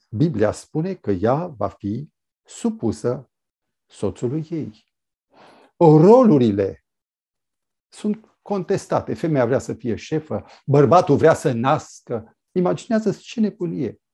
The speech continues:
A vorbi în timpul nostru despre robi este un afront. Și ce este un rob? Un rob este categoria cea mai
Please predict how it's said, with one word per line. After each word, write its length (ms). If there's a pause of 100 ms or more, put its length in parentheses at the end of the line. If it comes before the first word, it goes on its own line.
(720)
A 100
vorbi 400
în 260
timpul 420
nostru 320
despre 720 (420)
robi 720 (720)
este 280
un 100
afront. 840 (560)
Și 160
ce 120
este 200
un 200
rob? 360 (2000)
Un 260
rob 240
este 580
categoria 880 (600)
cea 280
mai 600